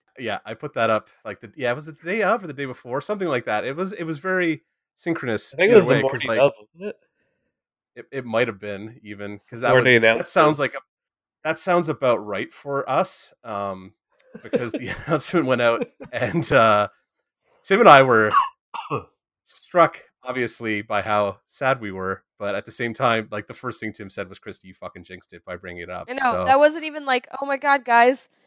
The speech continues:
Speaker 3: Stan Lee died." It was just, "Christy, <laughs> you fucking killed him," or something like
Speaker 1: Yeah,
Speaker 3: that.
Speaker 1: you fucking,
Speaker 2: Oh
Speaker 1: yeah,
Speaker 2: my God.
Speaker 1: basically, it was like, "Christy, you fucking killed Stan Lee." So, unfortunately, yeah, Stan Lee passed away, uh, this week.
Speaker 3: Excelsior.
Speaker 1: So when did he? Yeah,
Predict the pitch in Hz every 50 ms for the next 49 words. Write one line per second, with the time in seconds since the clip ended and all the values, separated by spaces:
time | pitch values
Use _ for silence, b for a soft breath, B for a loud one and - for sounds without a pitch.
0 | _ _ _ - 269 262 269 269 285 294 294 226 240 220 202 196 196 202 214 240
1 | - _ _ _ _ 226 240 240 240 - - 247 - - - 330 339 - - -
2 | 302 302 349 277 285 220 208 - 226 - - - 269 339 339 - - 359 330 269
3 | 233 240 254 240 240 254 226 220 196 - 220 240 320 285 - - 285 226 285 254
4 | 240 - 247 - - 202 - - 196 - 185 170 - 196 196 196 - - - b
5 | b b b b b 131 127 123 120 151 139 131 - 147 160 - - 160 - 131
6 | 123 117 120 120 127 - _ _ 135 _ _ - 151 - - 135 127 120 - 123
7 | 120 - 120 _ 131 120 110 - - 120 117 123 135 127 101 92 - - - 151
8 | 135 120 117 113 110 110 107 - _ _ _ _ _ _ _ 110 110 - - 131
9 | - 175 170 - 156 131 127 135 131 107 - - - 131 127 127 123 123 127 120
10 | - - 113 107 - - 104 117 117 101 92 95 98 _ _ _ _ 92 92 92
11 | 92 92 95 - - 95 92 95 - _ _ 208 _ _ _ _ - - _ _
12 | - - 196 196 104 113 151 151 - _ 135 123 117 113 110 _ _ _ _ _
13 | _ _ _ _ _ _ _ _ _ _ _ _ _ _ _ _ _ _ _ 101
14 | 101 95 87 90 - -